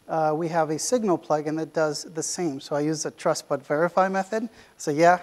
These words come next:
I trust that Curity <laughs> is doing its job. The identity server is minting these great tokens and, uh, introspecting them, but, uh, also the Signal plugin goes back and says, "Hey, yeah, I got this request from, uh, the,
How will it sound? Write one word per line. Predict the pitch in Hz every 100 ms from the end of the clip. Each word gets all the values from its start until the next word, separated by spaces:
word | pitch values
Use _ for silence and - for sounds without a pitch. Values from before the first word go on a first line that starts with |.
| -
I | 143
trust | - 170 156
that | - -
Curity | - 165 165 - 175 - - -
<laughs> | - -
is | 170 143
doing | 185 180
its | 160 -
job. | 180 156 170 170
The | 156
identity | 147 156 160 156
server | - 160 151
is | 151 147
minting | 151 151 170 156
these | 151 -
great | - 147 147
tokens | 156 143 156 143
and, | 143 - - _ -
uh, | 160
introspecting | 170 165 170 - 151 143 156
them, | 147 151
but, | 135 139 -
uh, | 143 143
also | 165 151 170 156
the | 143
Signal | 131 180 165 156
plugin | 165 160 147
goes | 143 135
back | - 151 147
and | 156 131
says, | 143 131
"Hey, | 160
yeah, | 147 147 147 - _ _ _ -
I | 170
got | 151 175 151 -
this | 160 -
request | 143 - 147 143 - -
from, | - 151 139 139
uh, | 165 139
the, | 143